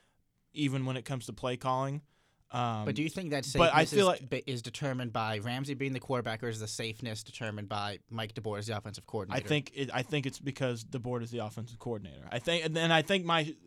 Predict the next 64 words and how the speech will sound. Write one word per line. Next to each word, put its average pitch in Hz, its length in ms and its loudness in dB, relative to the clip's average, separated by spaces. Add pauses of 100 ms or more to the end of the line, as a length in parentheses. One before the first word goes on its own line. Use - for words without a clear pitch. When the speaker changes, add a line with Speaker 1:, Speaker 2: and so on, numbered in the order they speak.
(220)
Speaker 1:
thinking 151 360 2
has 131 160 0
shifted 110 580 0 (200)
from 151 160 0
what 139 140 2
it 120 40 -6
used 127 260 -4
to 127 60 -6
be. 107 300 -6 (120)
At - 40 -8
the 131 60 0
Speaker 2:
You've 131 80 2
Speaker 1:
begin- 127 180 6
Speaker 2:
evolved 110 320 6
in 110 80 -2
your 110 100 -2
philosophy. 107 640 -4
Speaker 1:
Right, 233 280 10
no, 185 160 6
because 180 240 2
I've 180 140 4
gotten 202 200 6
to 165 60 4
watch 170 320 4
him 156 100 0
just 147 160 -2
a 143 60 -2
little 151 240 2
bit 160 160 0
more. 156 280 2
You 147 120 -2
know, 147 60 0
I've 131 100 -4
gotten 160 220 -2
to 151 60 -2
watch 143 240 2
Ramsey 135 300 -4
just 120 200 -10
a - 40 -8
little 139 240 2
bit 151 140 0
more 143 180 0
in 135 80 0
depth, 120 240 -2
and 123 100 -2
I 127 100 2
have 147 280 8
actually 139 300 2
been 123 180 -4
very 151 240 4
impressed 135 380 -4
with 120 100 -10
what 117 140 -6
he's 117 160 -8
done 113 220 -6
this 98 220 -12
year. 85 200 -14 (120)
I 139 100 -2
think 156 180 2
he's 147 140 4
actually 143 300 2
played 123 220 -2
really 117 300 -2
well, 104 360 -6